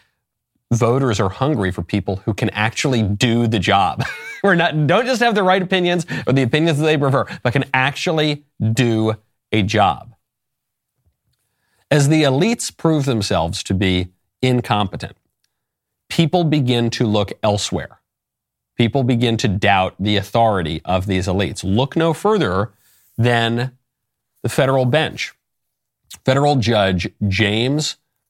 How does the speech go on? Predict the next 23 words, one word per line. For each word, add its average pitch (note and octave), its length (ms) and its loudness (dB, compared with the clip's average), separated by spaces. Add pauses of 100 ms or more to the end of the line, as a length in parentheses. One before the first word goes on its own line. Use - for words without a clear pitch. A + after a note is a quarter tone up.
(520)
C. D3+ 400 0
Ho, F2+ 540 0
who G2+ 200 0
is F2+ 320 -2
on G2 220 -2
the, F2+ 220 0
uh, E2+ 100 -2
Fifth A#2+ 220 -2
Circuit A#2 340 -2
Court A2 180 -2
of F#2 80 -2
Appeals, F2+ 460 -2 (340)
has A2+ 180 0
just C#3 340 2
said F#2+ 360 0 (220)
that A#2 120 0
he D#3 100 2
will C3 160 0
no G#2 280 2
longer C#3+ 380 0
hire A2 420 0
law G2 300 2
clerks - 540 -8